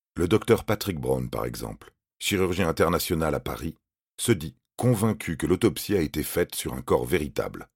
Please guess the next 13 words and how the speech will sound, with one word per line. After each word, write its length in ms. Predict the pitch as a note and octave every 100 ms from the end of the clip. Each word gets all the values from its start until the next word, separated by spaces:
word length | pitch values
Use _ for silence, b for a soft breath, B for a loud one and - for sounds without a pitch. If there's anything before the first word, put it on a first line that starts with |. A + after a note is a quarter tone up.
| _
et 80 | D#2
non 220 | D#2 F2+
sur 180 | G2 -
un 60 | E2+
mannequin. 420 | D2 C2+ - - _ _ _ _ _ _ _ _ _ _ _
Le 100 | F2
docteur 340 | G2 - G2
Brown 300 | E2+ E2+ D#2+
et 60 | A#1+
le 80 | B1+
docteur 420 | C#2+ - D2+ A#1
Josiane 400 | A#1+ F#2+ E2 D#2
Pujol, 480 | - C2+ C2 D#2